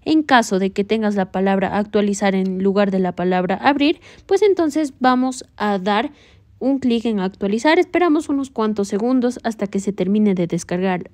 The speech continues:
la última versión. Y listo, amiguitos. Luego de ello, si estábamos utilizando la aplicación de Instagram, por ejemplo, entonces vamos a cerrarla por completo, vamos a deslizar nuestra pantalla hacia arriba y simplemente pues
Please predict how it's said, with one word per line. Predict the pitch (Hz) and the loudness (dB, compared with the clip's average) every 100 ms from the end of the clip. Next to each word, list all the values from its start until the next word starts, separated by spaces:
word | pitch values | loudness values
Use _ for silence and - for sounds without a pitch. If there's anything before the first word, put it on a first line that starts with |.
| - | -4
la | 202 | 0
última | 190 190 190 190 202 | 0 0 0 -2 2
versión. | 294 294 254 320 - - - | 0 0 -2 -4 -8 -20 -18
Y | - 233 220 | -2 2 4
listo, | 190 175 190 | 2 2 0
amiguitos. | 196 202 220 330 - - - - - | 0 0 0 -2 -2 -12 -20 -20 0
Luego | 285 311 | 2 4
de | 285 | 4
ello, | 269 240 | 4 2
si | 226 | -2
estábamos | 226 226 226 226 226 | -2 2 2 2 -2
utilizando | 208 220 202 220 208 | -2 -2 0 0 0
la | 196 | 0
aplicación | 185 - 180 175 180 196 185 | -2 -4 -6 -4 -2 -2 0
de | |
Instagram, | 180 196 202 208 196 | 0 0 -2 -2 -2
por | 185 | -2
ejemplo, | 185 220 220 240 294 - - - - _ _ - _ - | -2 -2 -2 0 -2 -4 -20 -20 -20 _ _ -20 _ -4
entonces | 226 247 254 285 247 | 0 2 2 2 4
vamos | 247 247 247 254 - | 2 4 2 0 -4
a | - | -2
cerrarla | 220 220 202 190 180 | 0 2 2 2 0
por | 185 | -2
completo, | 202 208 277 294 311 302 | 0 2 2 2 0 2
vamos | 226 196 202 208 | 2 0 -2 -2
a | 190 190 | 0 0
deslizar | 196 202 202 196 202 | 0 0 0 -2 -2
nuestra | 202 196 - | -2 -2 -4
pantalla | 196 185 185 180 | -4 -2 -2 -2
hacia | 190 220 | -2 0
arriba | 294 339 359 - - - - | 2 4 2 -2 -16 -16 -4
y | - 254 | 0 2
simplemente | 262 233 226 214 214 247 | 0 0 0 0 0 -2
pues | 214 208 208 | 0 -2 -2